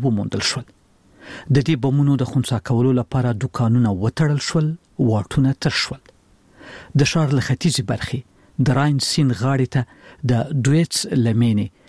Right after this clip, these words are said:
له شل زره ډېر کسان ایستل شوي دي. په دې سیمه کې اته پنځوس هوټلونه، نهه ښوونځي، څو موزیمونه، دفتري ودانۍ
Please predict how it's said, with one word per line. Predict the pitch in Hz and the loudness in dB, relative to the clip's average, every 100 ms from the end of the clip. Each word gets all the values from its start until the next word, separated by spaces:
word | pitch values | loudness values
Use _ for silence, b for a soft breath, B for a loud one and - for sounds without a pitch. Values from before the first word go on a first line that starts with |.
| b 135 | b 2
له | 123 - | 2 2
شل | 196 143 | 2 2
زره | 135 113 | 0 0
ډېر | 113 - | -2 -2
کسان | 101 - 101 | -4 -2 -2
ایستل | - - 104 - | -2 -4 -4 -2
شوي | 101 98 | -2 -4
دي. | - _ B B B | -10 _ B B B
په | - 131 | 0 2
دې | 131 | 2
سیمه | - 143 | 2 0
کې | - 143 | 0 -2
اته | - - 127 | -2 -4 0
پنځوس | 117 113 - | 0 0 -2
هوټلونه، | 123 - 113 127 160 - b b - | -4 0 2 2 2 -2 b b 0
نهه | 135 131 - | 2 2 -2
ښوونځي، | - 120 107 95 147 - b b b | -2 0 0 0 0 -2 b b b
څو | - 147 113 | 0 2 2
موزیمونه، | 107 - 113 101 123 151 151 120 | -2 -2 0 2 2 0 -4 -4
دفتري | 107 - 117 120 | -4 -2 0 0
ودانۍ | 143 143 156 165 | 0 2 2 2